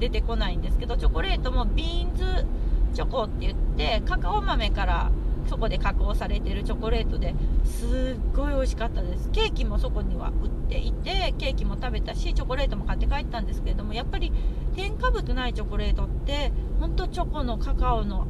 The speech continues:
味がしっかりしているので、とても美味しかったです。今日は、えっと、もう予算がそんなに、もう革商品に予算かけるって決めてたので、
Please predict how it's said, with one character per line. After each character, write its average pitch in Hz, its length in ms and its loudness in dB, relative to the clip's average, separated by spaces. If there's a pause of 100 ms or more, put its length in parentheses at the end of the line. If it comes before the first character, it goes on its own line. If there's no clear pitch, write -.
味 185 300 -4
が 202 260 0
し - 200 -2
っ - 40 2
か 262 140 -2
り 247 140 -2
し - 140 -4
て 220 220 -2
い 220 40 0
る 202 120 -4
の 180 140 -2
で、 202 140 -4
と - 140 -2
て 247 140 0
も 262 200 -2
美 262 80 -2
味 254 80 -2
し 247 60 -2
か 269 120 -4
っ 269 120 -2
た - 120 -2
で - 120 -4
す。 - 240 -4 (440)
今 427 140 2
日 403 160 -2
は、 302 260 2
え 196 120 0
っ - 60 -6
と、 185 520 -2
も 220 300 -2 (680)
う - 40 -4
予 247 100 -2
算 214 340 0
が 180 160 -4
そ - 160 -2
ん 202 120 -2
な 202 120 0
に、 - 280 0 (800)
も - 240 2
う - 40 -4
革 269 240 0
商 302 240 -2
品 202 200 0
に - 180 -2
予 240 100 2
算 220 180 0
か 214 100 -2
け 277 120 -2
る 226 60 0
っ - 40 0
て 202 80 -2
決 226 120 -2
め 262 80 0
て 262 140 0
た - 100 0
の - 140 -2
で、 220 240 2